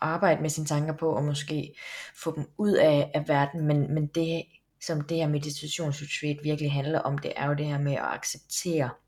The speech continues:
og kunne give slip på,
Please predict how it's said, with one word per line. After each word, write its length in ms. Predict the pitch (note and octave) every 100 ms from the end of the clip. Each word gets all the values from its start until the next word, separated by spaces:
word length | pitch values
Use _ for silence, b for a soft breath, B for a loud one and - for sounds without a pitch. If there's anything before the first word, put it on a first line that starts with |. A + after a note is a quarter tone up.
| _ _ _ _ _ _
og 120 | C#3+ C#3+
kunne 280 | D3 C#3+ B B B B B B B B B B B
give 100 | -
slip 400 | D3 - F#3 F#3+ F#3+ - - _ -
på, 360 | - D3+ C#3 C3+